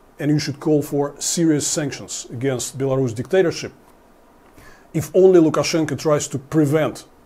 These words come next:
democratization and bringing freedom to Belarus through repression, as he used to do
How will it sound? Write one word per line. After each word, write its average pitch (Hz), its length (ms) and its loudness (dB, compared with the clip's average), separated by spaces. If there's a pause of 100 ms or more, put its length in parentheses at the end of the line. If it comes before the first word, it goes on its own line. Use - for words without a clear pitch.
(320)
democratization 139 880 -2 (240)
and 123 120 -8
bringing 135 260 -2
freedom 127 340 0
to 120 100 -8
Belarus 123 600 -4 (240)
through 151 200 0
repression, 143 600 0 (540)
as 180 160 0
he 180 120 -2
used 165 360 2
to 143 80 -6
do 127 240 -2